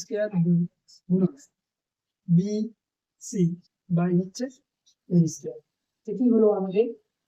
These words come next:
উত্তর? একদম সহজ প্রদত্ত সমানুপাতি তোমাকে যেরকম ভাবে ইলেকট্রন শিক্ষার্থী কি করবে? তুমি সিম্পল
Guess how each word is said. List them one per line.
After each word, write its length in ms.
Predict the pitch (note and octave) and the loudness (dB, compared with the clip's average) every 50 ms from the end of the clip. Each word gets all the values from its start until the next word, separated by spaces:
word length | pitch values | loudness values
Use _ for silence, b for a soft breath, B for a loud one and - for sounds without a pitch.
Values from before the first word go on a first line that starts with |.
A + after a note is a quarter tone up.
| _ F#3+ F#3+ | _ -10 -8
উত্তর? 280 | E3+ - - E3+ D3 D3 - _ _ _ _ _ _ - | -8 -8 -8 -8 -8 -8 -12 _ _ _ _ _ _ -6
একদম 300 | G#3+ A#3 A3+ A3 C4+ C4+ C4+ C4+ - | -6 -4 -2 -2 -2 -2 -4 -6 -6
সহজ 240 | G#3+ G#3+ A#3+ A#3+ A#3 A#3+ | -2 0 0 0 -2 0
প্রদত্ত 400 | A#3+ A3+ A3+ A3+ A3+ - - _ C4+ B3+ C4 C4 C4 - _ _ - - - | 2 2 2 2 0 -6 -8 _ -2 -2 -2 -2 -8 -14 _ _ -20 -12 -8
সমানুপাতি 560 | G#3 G3 G3+ G#3+ A#3 A#3 A3+ A3+ A3+ A#3 A#3 A3+ - _ _ _ - | -6 -4 -2 -2 0 0 0 0 0 0 -2 -4 -4 _ _ _ -2
তোমাকে 260 | G3 G3+ G3+ G3+ A#3+ G3 F3+ | 0 0 0 2 0 0 0
যেরকম 300 | F3 E3+ F3+ F3+ A3+ A3 G#3 | 0 -2 -2 -2 0 0 2
ভাবে 140 | G#3 A3 G#3+ G3 - | 4 4 4 4 2
ইলেকট্রন 420 | F#3 G3 G3+ - G#3+ G#3 G#3 G#3+ G#3+ G3+ | 0 -2 -2 -2 -6 -6 -6 -6 -8 -10
শিক্ষার্থী 360 | - - _ G3+ G3 G3 A3 G#3+ - _ _ _ G#3+ A3 A3 G#3+ | -14 -16 _ -14 -14 -14 -14 -18 -20 _ _ _ -4 -2 -2 0
কি 80 | B3 B3 A#3 A#3 | 0 2 4 6
করবে? 200 | A3+ A3+ B3 C#4 - _ _ _ | 4 4 4 0 -6 _ _ _
তুমি 160 | - G#3+ A3 - - | -8 -8 -8 -6 -6
সিম্পল 340 | C4+ C#4 C#4 B3 A#3 C4 | -4 -4 -4 -4 -4 -6